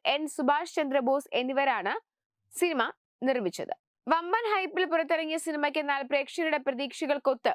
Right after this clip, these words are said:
ഉയരാൻ സാധിച്ചിരുന്നില്ല. ചിത്രത്തിന്റെ പരാജയത്തെ തുടർന്ന് നിരവധി ട്രോളുകളാണ് സൂര്യയ്ക്കും ലിംഗുസ്വാമിക്കും നേരിടേണ്ടി വന്നിരുന്നത്. എന്നിരുന്നാലും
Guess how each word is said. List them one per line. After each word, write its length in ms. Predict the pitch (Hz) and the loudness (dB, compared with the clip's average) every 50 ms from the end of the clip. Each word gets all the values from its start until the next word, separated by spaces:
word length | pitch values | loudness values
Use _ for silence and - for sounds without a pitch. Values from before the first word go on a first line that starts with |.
| - - | 0 -2
ഉയരാൻ 340 | 240 247 262 262 269 302 440 392 | 0 0 2 2 0 0 -2 -4
സാധിച്ചിരുന്നില്ല. 760 | - 320 254 240 240 269 247 - 269 220 180 165 151 151 143 - _ _ _ _ _ _ _ - | -2 0 0 0 -2 -4 -6 -6 -6 -4 -2 -2 -2 -2 -2 -6 _ _ _ _ _ _ _ -2
ചിത്രത്തിന്റെ 420 | 262 254 262 247 226 277 269 277 | 0 2 2 2 2 2 2 2
പരാജയത്തെ 600 | 277 - 269 262 262 254 262 247 269 294 254 302 | 2 2 2 2 2 0 -2 -4 -6 -4 -4 -2
തുടർന്ന് 380 | 294 277 277 277 269 262 262 285 330 - | -2 0 0 0 2 2 0 -2 -2 -2
നിരവധി 460 | - 262 269 277 320 311 339 285 320 | -2 -2 0 0 0 0 0 0 -2
ട്രോളുകളാണ് 760 | 294 - - 285 262 262 285 302 311 285 311 294 226 190 185 240 339 | -2 0 2 2 2 2 0 0 0 0 2 0 0 0 0 -4 -4
സൂര്യയ്ക്കും 560 | - - 247 262 285 285 285 240 277 311 466 _ - - - _ - | -6 -6 -4 -2 -2 -2 -2 -2 -4 -4 -6 _ -12 -20 -10 _ 0
ലിംഗുസ്വാമിക്കും 840 | 247 269 294 320 349 370 453 - - 339 - 277 277 247 247 285 - - 240 | 2 2 2 2 2 2 2 2 2 0 0 0 -2 -2 -2 -4 -4 -2 -2
നേരിടേണ്ടി 480 | 254 254 262 277 247 247 196 202 302 | 0 0 0 2 0 0 0 -2 -4
വന്നിരുന്നത്. 540 | 294 214 196 190 202 196 180 165 156 - - - _ _ - | -2 -2 -2 0 -2 -2 -4 -4 -6 -10 -12 -12 _ _ -2
എന്നിരുന്നാലും 500 | - 220 233 269 302 370 339 254 180 - | 0 2 2 2 2 2 0 0 0 -4